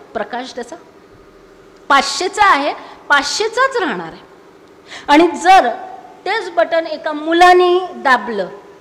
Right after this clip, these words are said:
तर त्याचा प्रकाश काय हजार वॉटचा होणार आहे? तो पाचशेचा आहे, तो पाचशेचाच राहणार आहे. एकदाचं आपलं,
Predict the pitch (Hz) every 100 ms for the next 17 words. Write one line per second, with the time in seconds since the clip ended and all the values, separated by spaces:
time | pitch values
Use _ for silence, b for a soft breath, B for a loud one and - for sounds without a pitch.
0 | _ _ _ - 311 302 302 302 - 311
1 | 311 302 311 294 294 294 285 285 311 294
2 | 277 240 254 - - - - - - _
3 | - 359 - 294 269 - 349 330 349 320
4 | - - 262 294 - 285 - - 330 -
5 | 370 381 381 359 359 359 359 349 294 -
6 | - 330 339 330 359 403 294 - 330 330